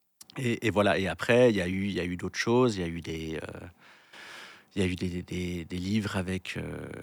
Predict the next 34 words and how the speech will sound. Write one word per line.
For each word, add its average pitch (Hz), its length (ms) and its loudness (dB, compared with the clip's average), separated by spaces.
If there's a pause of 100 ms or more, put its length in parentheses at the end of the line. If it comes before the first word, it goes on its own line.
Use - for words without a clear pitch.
avec - 280 -8
un 85 80 -6
peintre, 123 460 4
par 92 120 -4
exemple, 110 400 0
Claude - 240 -8
Gigon. 120 800 2
Euh, 87 280 -2
il 80 60 -6
y 87 60 -4
a 85 40 -4
eu 85 140 -6
des, - 300 -10
des, - 320 -12
des - 140 -12 (240)
plus - 120 -8
petites - 220 -12
publications, 117 960 0
voilà, 98 280 2
et 104 100 -2
cetera. 110 500 -8
Et - 380 -18
puis, - 120 -6
euh, 80 80 -2
ensuite, 87 440 -4
euh, 80 120 -2
il 80 60 -4
y 82 40 -2
a 82 60 -2
eu, 82 220 -4
euh, - 120 -8
Gamin 95 280 0
de 92 40 -4
Talus, 131 380 2